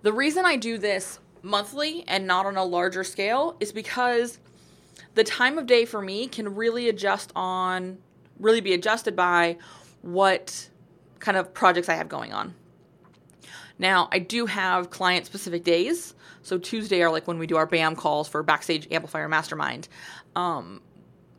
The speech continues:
they te-, that tends to be when I do my calls for strategy clients. I try to keep it to Tuesday. Sometimes it leaks onto Wednesday, but that's kind of when I'm in my client space. Thursday, I try to be really content focused,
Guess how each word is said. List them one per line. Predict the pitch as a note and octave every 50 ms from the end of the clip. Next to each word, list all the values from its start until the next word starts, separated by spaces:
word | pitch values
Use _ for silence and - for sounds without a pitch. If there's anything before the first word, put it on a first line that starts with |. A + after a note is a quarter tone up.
| _ _ _ _
they | - F3+ F#3 F3+
te-, | F3 - - G3
that | E3+ F#3 F3+ -
tends | - - F3+ F3 F3
to | - E3
be | E3+ E3
when | D#3+ E3 D#3
I | D#3
do | D#3 D#3 D#3+ D#3+ D#3+ D#3+ D#3
my | D#3+ D#3+ D#3
calls | D#3 - - D#3+ D#3 D3+ D3+
for | - D#3+
strategy | F3 - F#3 F3 F#3 F3 E3+ D#3+
clients. | - E3+ D3+ D3 D3 C#3+ C#3+ - - - - - - - - _
I | -
try | - - - G#3+ G#3+
to | A3
keep | A3 - A3 G#3+ G#3
it | F3
to | - F3+
Tuesday. | F3 - - - A3 G#3 F#3 - G3 F#3 F3+ F3 E3+ E3+ E3+ - - - - _
Sometimes | - - F#3+ F#3 F3 F#3+ F3+ F#3 F#3+
it | F3 -
leaks | E3+ E3+ E3+ -
onto | E3 D#3 D3+ D3+
Wednesday, | D3 D3+ C#3+ - - - D3+ - - G#3+ -
but | - -
that's | F3+ F3 F3 -
kind | - - - G3 F#3
of | E3+ D#3
when | E3 E3+ E3+
I'm | E3 D#3+
in | D#3 D3+
my | D3 -
client | - - F#3 F#3 F3 -
space. | - - - - - - - - - - - - - - - _
Thursday, | - A#3 A3+ A#3 A#3 A3+ A3+ G3 F#3+ G3+
I | - - -
try | - - G3 F3+
to | F3+
be | F3 F3 E3+
really | F3 F3 F#3+ F#3+ F#3
content | F#3+ - - G3+ F#3+ F#3+ G#3 A#3+ A3 - B3+
focused, | B3+ B3+ C#4 C#4 F4 G4 F#4+ - - -